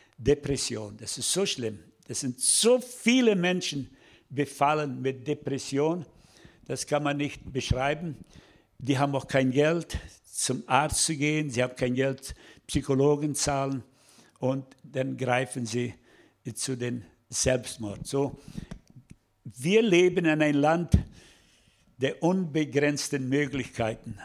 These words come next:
aber auf das, die schlechte Seite, nicht auf die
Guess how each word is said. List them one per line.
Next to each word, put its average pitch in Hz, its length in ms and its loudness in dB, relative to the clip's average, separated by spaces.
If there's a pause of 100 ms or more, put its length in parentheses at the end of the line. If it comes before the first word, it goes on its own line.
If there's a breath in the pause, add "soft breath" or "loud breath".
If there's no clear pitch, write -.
aber 123 320 -2
auf 127 240 -2
das, - 420 -4 (240)
die 120 120 -4
schlechte 139 460 2
Seite, 95 460 -4 (240)
nicht 139 300 -2
auf 131 180 0
die 123 240 2